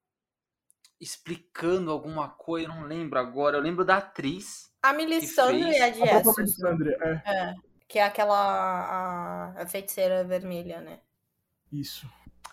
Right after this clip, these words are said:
Speaker 1: Ah, ela é, mas tem outra, era outra menina, é uma menina que fez Wolverine, Wolverine Imortal.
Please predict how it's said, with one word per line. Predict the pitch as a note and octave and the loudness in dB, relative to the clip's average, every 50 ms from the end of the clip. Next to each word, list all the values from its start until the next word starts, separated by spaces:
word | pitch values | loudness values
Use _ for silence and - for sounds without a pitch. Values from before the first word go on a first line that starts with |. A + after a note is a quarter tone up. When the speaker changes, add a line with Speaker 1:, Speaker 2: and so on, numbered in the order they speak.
| - - - - - | -20 -20 -20 -12 -2
Speaker 1:
Ah, | - C#3+ D3 D3+ D3+ D3+ D3+ C#3+ C#3+ | 2 4 6 6 6 6 6 6 6
ela | D3 C#3+ C#3 C#3 C#3+ C#3+ | 6 6 6 6 6 6
é, | C#3+ C#3 C3+ B2+ | 4 4 2 2
mas | C3 C3+ C#3 D3 C#3+ | 0 0 -2 -2 -2
tem | - F3 F3 F3 | -6 -6 -6 -4
outra, | F3+ F#3 F#3 - D#3+ C#3 | -4 -6 -4 -2 -2 0
era | C3 C#3+ D3 D3+ D#3 | 2 2 2 4 2
outra | D3+ D3+ E3+ F#3 F3+ F#3 E3 | 2 0 -2 -4 -6 -8 -10
menina, | E3 D#3+ E3 E3 D#3+ | -10 -10 -8 -4 -2
é | D#3+ | 0
uma | E3+ F3+ | 0 0
menina | F3+ F3+ F#3 F#3+ F#3+ F#3+ | -2 -4 -4 -4 -6 -8
que | F#3 - - | -8 -12 -10
fez | - - F3+ E3+ E3+ F3 F3 F3 F3 E3+ E3 D3 C#3 C3+ | -6 -2 -2 0 0 -2 -4 -4 -6 -6 -6 -8 -8 -6
Wolverine, | C3 D#3 D#3 D3 D#3+ C#3+ C3 B2+ A#2+ A2+ G#2+ G2+ G#2+ - _ _ _ _ _ _ _ _ _ | -4 -4 -2 -2 -2 -2 -2 -4 -6 -8 -10 -12 -14 -18 _ _ _ _ _ _ _ _ _
Wolverine | F#3 D#3+ C3 A#2 B2+ B2+ B2 B2 B2+ | -12 -10 -6 -4 -4 -2 -2 -2 -2
Imortal. | B2 B2 B2 A#2+ A#2 - - A#2 A2 G#2+ A2 A2+ - | -2 -2 -2 -2 -2 2 4 4 4 4 2 -2 -6